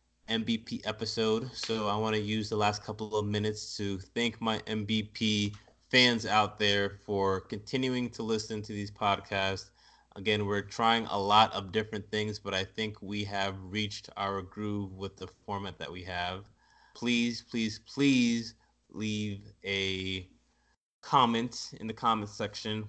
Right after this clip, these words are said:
Please make sure you are giving us a five-star review. Again, we do this for the M V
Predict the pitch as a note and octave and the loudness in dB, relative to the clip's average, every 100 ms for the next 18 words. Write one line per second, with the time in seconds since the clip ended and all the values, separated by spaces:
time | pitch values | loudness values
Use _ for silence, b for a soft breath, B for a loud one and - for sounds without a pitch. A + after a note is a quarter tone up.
0 | - - C3 B2 A#2+ A#2 - A2+ A2 G2+ | -8 -2 -2 0 -4 -4 -4 -2 -2 -4
1 | G#2+ - G2+ G2+ G2 G2 F#2+ G#2+ G#2 G2+ | -4 -2 2 4 4 2 -2 -2 -2 -2
2 | G2+ - G#2 G2 - G#2 G2 F#2 F#2+ G2+ | -6 -2 2 2 0 -2 0 -2 -2 0
3 | G2+ G2 G2 _ _ _ - - A2 G#2+ | -2 -4 -12 _ _ _ -16 -10 -4 0
4 | G#2+ G2 G2+ G2 G#2+ G#2+ G#2+ - A2 G#2 | 0 -2 -6 -4 -2 -2 -4 -8 -6 -4
5 | - G#2 G#2 | -4 -6 -6